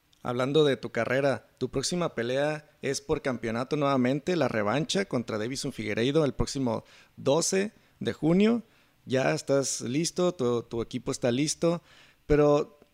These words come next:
<clears throat> tengo una, una, una pregunta ahí, este, em,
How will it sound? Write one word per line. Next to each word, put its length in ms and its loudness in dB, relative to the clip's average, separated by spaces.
<clears throat> 300 2
tengo 180 0
una, 300 2
una, 320 -2
una 240 -2
pregunta 480 0
ahí, 260 0
este, 720 -4
em, 680 0